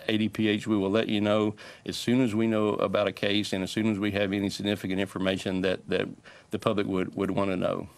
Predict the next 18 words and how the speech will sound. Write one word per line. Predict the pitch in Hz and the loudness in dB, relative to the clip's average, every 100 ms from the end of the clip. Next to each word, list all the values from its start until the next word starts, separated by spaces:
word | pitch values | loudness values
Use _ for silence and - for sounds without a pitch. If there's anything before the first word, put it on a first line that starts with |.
| - | -14
So | - - - - - - | -8 -8 -8 -20 -20 -4
with | 110 | 4
that, | 107 127 120 | 8 8 8
I | |
think | 104 117 | 4 2
I'll | 104 95 95 | 4 4 2
stop | - 104 95 | 0 0 2
my | 95 | 0
comments, | 113 101 98 92 | 2 2 0 0
but | 101 | -2
I'm | 90 | 0
happy | 98 98 92 | 0 0 -2
to | 87 | -4
take | - 95 | -6 -6
questions | - 90 92 101 | -6 -6 -6 -8
from | 92 90 | -6 -4
you | |
here. | 87 82 | -4 -6